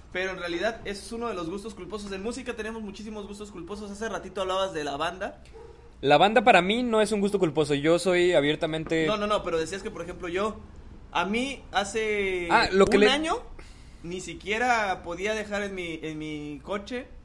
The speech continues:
Speaker 1: una canción de banda.
Speaker 2: Sí, mira, eh, hace un año, bueno,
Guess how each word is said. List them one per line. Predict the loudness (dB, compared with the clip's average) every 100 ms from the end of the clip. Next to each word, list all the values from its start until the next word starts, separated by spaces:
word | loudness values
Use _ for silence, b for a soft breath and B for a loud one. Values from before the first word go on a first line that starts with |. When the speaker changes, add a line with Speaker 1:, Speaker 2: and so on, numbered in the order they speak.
| -14
Speaker 1:
una | -10 -8
canción | -8 -8 -6
de |
banda. | -6 -6 -12 -16 -20 -2
Speaker 2:
Sí, | 2
mira, | 4 4 4
eh, | 4 2 -2 -20 -20 -10
hace | 0 2 2 2
un | 2
año, | 0 2 0 4
bueno, | 4 4